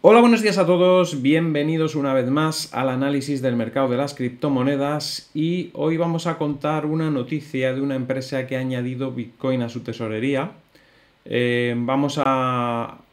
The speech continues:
a ver si está interesante esa empresa, a ver qué es lo que ha hecho exactamente, cuánto es la exposición que tiene a Bitcoin y, eh, va a estar bastante interesante el vídeo del día de hoy. La empresa es esta... Eh,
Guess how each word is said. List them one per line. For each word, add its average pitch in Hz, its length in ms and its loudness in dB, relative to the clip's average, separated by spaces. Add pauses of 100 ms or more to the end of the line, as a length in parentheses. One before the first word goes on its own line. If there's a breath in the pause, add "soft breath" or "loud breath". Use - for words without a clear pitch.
(120)
a 110 120 -2
ver 131 180 6
si 123 180 -4
está 127 220 -2
interesante 120 560 -2
esa 113 160 -4
empresa, 143 680 -4
a - 60 -4
ver 117 180 -6
qué 123 120 -6
es 110 40 -6
lo 113 140 -4
que 110 80 -6
ha 110 100 -2
hecho 123 220 -8
exactamente, 117 880 -8
cuánto 110 340 -4
es 110 140 -6
la 104 140 -6
exposición 104 480 -10
que 104 80 -6
tiene 104 180 -8
a 98 60 -6
Bitcoin 131 480 -4 (760 loud breath)
y, 139 320 2
eh, 113 560 0 (100)
va 123 60 0
a - 0 -
estar 135 180 0
bastante 135 360 0
interesante 117 560 -2
el 107 100 -4
vídeo 107 460 -2
del 95 180 -6
día 101 160 -4
de 92 140 -4
hoy. 87 180 -8
La 113 100 -2
empresa 135 300 -2
es 151 120 -2
esta... 147 500 -4 (200)
Eh, 113 760 -4